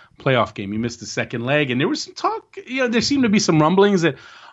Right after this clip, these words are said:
oh, is that a sign that he's on his way out the door? Did he not see eye to eye with Greg Berhalter? Are they gonna have to find someone new? And then, of course,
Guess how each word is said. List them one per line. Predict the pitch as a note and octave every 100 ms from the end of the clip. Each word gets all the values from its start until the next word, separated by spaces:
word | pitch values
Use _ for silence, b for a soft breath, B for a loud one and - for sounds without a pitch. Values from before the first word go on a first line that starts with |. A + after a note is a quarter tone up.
| -
oh, | B2+ C3+
is | B2+ G#2+
that | A2+
a | G#2
sign | - A#2 B2
that | A2+
he's | G2+ G2+
on | G2
his | F#2
way | F#2 E2+
out | E2
the | F2+
door? | F#2 F3 F3+ F3+ E3+ D3+ B B B _
Did | A#2+
he | A#2 A#2+
not | A#2 G#2+
see | A#2
eye | G2+ G2+
to | F#2
eye | F#2 F#2+
with | F2+
Greg | F2+ E2+
Berhalter? | A#2 F#3+ F3 F3+ D#3+ E3+ D#3+ D3+ C3+ b b _
Are | G#2
they | A2
gonna | G#2+
have | G2+ -
to |
find | - A2 G#2+
someone | F#2+ G#2+ F#2+ F#2+
new? | D3+ F#3 F#3 F3 E3 B B B _
And | E3+
then, | E3
of | E3
course, | - F#3+ D#3 -